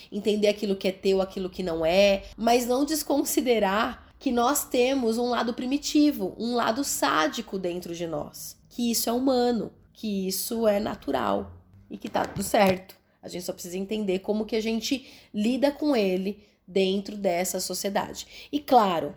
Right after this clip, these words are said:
né, eu não tô também defendendo aqui o mundo social, a cultura, a civilização, mesmo porque eu acho, é, que muita coisa ali vem também desse meio. Então,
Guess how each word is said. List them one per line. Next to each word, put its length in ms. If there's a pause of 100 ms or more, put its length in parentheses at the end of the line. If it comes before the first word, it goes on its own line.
(120)
né, 400
eu 80
não 120
tô 120
também 220
defendendo 720
aqui 280
o 80
mundo 340
social, 920
a 100
cultura, 760
a 20
civilização, 1160 (240)
mesmo 360
porque 280
eu 160
acho, 540 (380)
é, 300
que 160
muita 380
coisa 400
ali 240
vem 380
também 420
desse 260
meio. 400 (420)
Então, 800